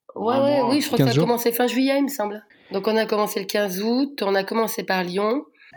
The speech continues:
Speaker 1: avec les moyens du bord, hein. Enfin, on a essayé de chercher un peu tant bien que mal.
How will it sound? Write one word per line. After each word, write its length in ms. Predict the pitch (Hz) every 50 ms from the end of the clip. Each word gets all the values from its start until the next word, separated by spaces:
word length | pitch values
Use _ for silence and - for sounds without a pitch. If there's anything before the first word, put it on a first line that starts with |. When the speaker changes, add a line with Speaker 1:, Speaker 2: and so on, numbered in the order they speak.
| - -
Speaker 1:
avec 340 | - 185 180 196 190 190
les 80 | - 196
moyens 320 | 190 190 190 190 190 185
du 100 | 170 185
bord, 300 | 165 165 185 196 247 262
hein. 140 | 190 185 202 208
Enfin, 180 | 202 - 170
on 120 | 175 175 175
a 40 |
essayé 200 | 175 175 - 185
de 80 | 180 180
chercher 340 | - 190 175 - - - 190
un 80 | 185
peu 160 | 175 - 185 185
tant 160 | - 180 175
bien 160 | 170 175 165
que 80 | 160 -
mal. 320 | 185 190 214 247 285 302